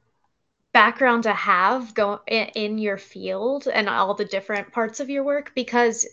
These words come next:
in criminology, you're learning about, you know, the laws, the criminal justice, in air quotes, system, and, and then we have things like sesta fosta and things that you need to understand what the fine print is saying in order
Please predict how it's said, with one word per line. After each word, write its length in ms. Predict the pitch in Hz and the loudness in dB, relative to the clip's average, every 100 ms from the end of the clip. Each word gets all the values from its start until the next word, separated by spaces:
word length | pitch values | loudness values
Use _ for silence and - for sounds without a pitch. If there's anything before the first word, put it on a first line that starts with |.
| _ | _
in 160 | - 247 | -4 -4
criminology, 960 | - 294 285 247 240 240 190 190 196 208 | -2 -4 -2 0 0 -2 -4 -8 -6 -4
you're 120 | 196 | -4
learning 300 | 208 202 196 | -4 -6 -6
about, 340 | 190 185 185 | -4 -4 -4
you 80 | 196 | -8
know, 140 | 175 | -8
the 140 | 185 196 | -6 -4
laws, 640 | 196 190 196 190 190 - - | 0 0 2 2 -2 -6 -14
the 80 | - | -14
criminal 400 | - 196 190 190 | -10 -8 -6 -8
justice, 800 | - 190 185 - 185 - - - | -8 -10 -10 -10 -6 -6 -6 -8
in 140 | 196 | -6
air 220 | - 196 | -2 -2
quotes, 400 | 196 208 202 - | 0 -2 -2 -6
system, 840 | - 220 214 - 214 190 185 202 - - | -10 -10 -8 -6 -2 0 -2 -2 -2 2
and, 540 | 208 196 190 190 202 - _ _ | 2 2 -2 -10 -12 -16 _ _
and 220 | 240 247 269 | 2 2 4
then 560 | 269 262 240 233 220 - | 4 2 -2 -4 -6 0
we 140 | 247 | 2
have 200 | 233 226 | 2 2
things 280 | 226 214 214 | 0 0 -4
like 160 | 208 | -6
sesta 320 | - 196 - 240 | -6 -10 -8 -4
fosta 760 | 285 285 285 - 190 180 185 | 0 0 -2 -2 0 2 0
and 200 | 202 208 | 0 -2
things 360 | 208 220 220 214 | -2 -4 -6 -4
that 400 | 208 202 196 - | 2 4 2 0
you 160 | 226 220 | -6 -4
need 640 | 220 254 285 320 330 277 | -4 -6 -6 -4 -6 -6
to 240 | 302 254 - - | -6 -6 -8 -6
understand 760 | 220 233 233 - 196 208 196 | 2 2 2 -4 -4 -6 -8
what 140 | - | -10
the 60 | 208 | -12
fine 400 | - 185 196 196 | -8 -6 -6 -8
print 260 | - 202 196 | -10 -12 -10
is 140 | 208 | -14
saying 600 | - 185 180 202 226 240 | -10 -8 -8 -8 -10 -10
in 100 | 220 | -10
order 320 | 190 190 196 | -10 -8 -10